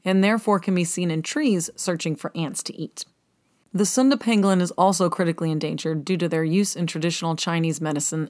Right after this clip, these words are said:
and habitat loss. Number three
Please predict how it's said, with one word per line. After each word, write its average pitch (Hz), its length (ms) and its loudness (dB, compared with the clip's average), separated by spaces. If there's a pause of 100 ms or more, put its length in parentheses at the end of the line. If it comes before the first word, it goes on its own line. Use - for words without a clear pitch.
and 156 100 -2
habitat - 680 -2
loss. - 480 -4 (2000)
Number 214 340 4
three 196 600 0